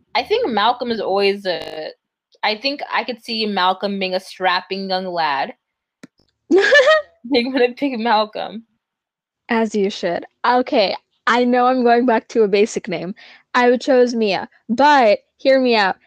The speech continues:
Speaker 2: Actually, this is kind of self-absorbed, but I was supposed to be named Mia.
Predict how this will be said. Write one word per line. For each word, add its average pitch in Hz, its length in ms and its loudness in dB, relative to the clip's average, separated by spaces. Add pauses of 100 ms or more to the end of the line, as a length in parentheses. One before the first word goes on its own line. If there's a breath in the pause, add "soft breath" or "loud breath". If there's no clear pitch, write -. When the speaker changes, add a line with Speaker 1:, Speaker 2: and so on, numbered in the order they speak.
(120)
Speaker 2:
Actually, 277 360 2
this 254 260 0
is 254 160 -6
kind 220 260 -2
of 220 80 0
self-absorbed, 208 800 0 (200 soft breath)
but 269 220 4
I 233 100 2
was 233 160 2
supposed 247 460 0
to 226 60 -6
be 202 120 -2
named 175 340 -6
Mia. 196 320 -10